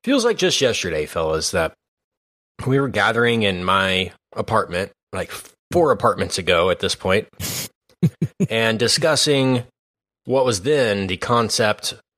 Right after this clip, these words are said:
Speaker 1: or, uh, the announcement of Guardians of the Galaxy, that they were making a movie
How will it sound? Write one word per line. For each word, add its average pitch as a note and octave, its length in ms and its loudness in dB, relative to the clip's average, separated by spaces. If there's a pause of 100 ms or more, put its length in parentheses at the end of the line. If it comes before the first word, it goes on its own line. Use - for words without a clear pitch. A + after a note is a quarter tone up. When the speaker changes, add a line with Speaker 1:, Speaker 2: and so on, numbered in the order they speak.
(260)
Speaker 1:
or, F#2+ 380 2
uh, F#2 160 2
the G2+ 140 -2
announcement G2 720 -2
of E2+ 500 -2 (440)
Guardians F#2+ 400 0
of E2+ 120 -6
the F2 60 -10
Galaxy, D#2 580 -4
that E2+ 160 -16
they G2+ 100 2
were F2 100 2
making A#2+ 400 0
a A#2 40 0
movie E2+ 540 0